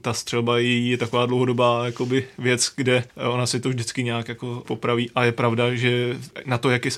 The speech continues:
elitní a skvělá závodnice, tak pořád jí chybí takový ty velký úspěchy na těch vrcholných akcích. Samozřejmě nějaké tam má, ale nejsou to takový ty sbírání zlat, jako skoro dělá Martin Furkát, nebo co předvedla třeba Marie Doren Aberová, nebo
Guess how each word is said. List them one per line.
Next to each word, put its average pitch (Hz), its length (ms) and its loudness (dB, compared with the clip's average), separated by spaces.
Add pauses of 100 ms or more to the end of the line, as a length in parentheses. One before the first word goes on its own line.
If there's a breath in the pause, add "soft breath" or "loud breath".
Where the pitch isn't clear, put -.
elitní 123 340 -2
a 139 60 -6
skvělá 123 300 -2
závodnice, 120 440 -2
tak 131 140 -8 (160)
pořád 120 340 -2
jí 131 60 -6
chybí 131 220 -4
takový 127 260 -4
ty 139 100 -4
velký 131 260 0
úspěchy 131 340 -4
na 123 80 -4
těch 127 160 -8
vrcholných 131 440 -6
akcích. - 420 -14 (100)
Samozřejmě 120 300 2
nějaké 120 300 0
tam 135 180 -2
má, 113 300 0
ale 135 160 0
nejsou 123 260 -4
to - 120 -10
takový 123 280 -6
ty 127 300 -6
sbírání 123 680 0
zlat, 120 300 -4
jako 123 480 -4
skoro 123 300 -6
dělá 123 380 0 (400)
Martin 135 300 -2
Furkát, 120 380 -4
nebo 120 200 -4
co 120 140 -6
předvedla 117 380 -4
třeba 117 260 -8
Marie 113 220 -2
Doren 117 240 -2
Aberová, 113 560 -2
nebo 110 280 -6